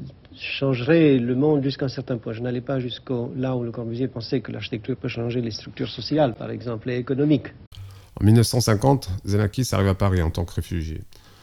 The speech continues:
Speaker 2: Grâce au réseau communiste, il se fait embaucher par Le Corbusier, qui n'hésite pas à embaucher pas mal de réfugiés politiques de tous les pays.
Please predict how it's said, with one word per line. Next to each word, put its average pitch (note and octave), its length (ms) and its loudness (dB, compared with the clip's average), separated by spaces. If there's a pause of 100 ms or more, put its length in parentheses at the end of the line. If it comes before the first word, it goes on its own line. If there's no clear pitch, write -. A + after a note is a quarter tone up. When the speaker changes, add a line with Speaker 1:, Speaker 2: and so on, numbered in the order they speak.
(320)
Speaker 2:
Grâce F#2+ 300 0
au G2 80 0
réseau F2+ 280 2
communiste, F2+ 500 -2
il - 100 -14
se - 60 -20
fait F#2+ 100 -4
embaucher F#2 380 0
par E2+ 160 0
Le E2 60 -2
Corbusier, E2+ 480 -2
qui E2 160 -4
n'hésite D#2 320 -2
pas E2+ 180 0
à D#2 340 -4
embaucher E2+ 480 -4
pas F#2 160 -4
mal F2+ 400 -2
de D#2 160 -6
réfugiés D#2+ 480 -6
politiques E2 440 -6
de F2 100 -2
tous - 160 -6
les E2 80 -2
pays. - 260 -8